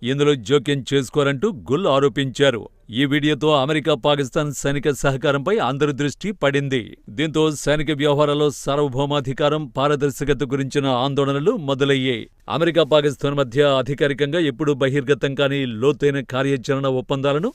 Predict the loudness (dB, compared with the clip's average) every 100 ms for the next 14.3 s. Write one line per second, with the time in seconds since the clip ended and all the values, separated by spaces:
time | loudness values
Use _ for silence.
0 | -6 -2 0 -2 -2 -2 0 2 0 2
1 | 2 2 -4 -6 0 0 2 0 4 2
2 | 4 2 2 -2 0 0 0 2 0 0
3 | 0 2 2 0 0 -2 -2 -2 0 -2
4 | 0 0 2 0 0 -2 -4 2 4 2
5 | 0 2 2 2 0 0 0 0 0 -2
6 | 0 0 -2 0 0 0 0 0 0 0
7 | 2 0 -2 -6 -6 -6 -2 0 0 0
8 | 0 2 2 2 -2 -4 -2 0 2 2
9 | 0 -2 -4 -10 -4 0 2 0 0 0
10 | 2 2 2 2 2 2 2 2 2 -2
11 | -2 0 0 2 0 0 -2 -2 -2 0
12 | 0 0 -6 -12 -4 -2 0 0 2 2
13 | 2 2 2 2 0 -2 -2 -2 0 2
14 | 2 0 -4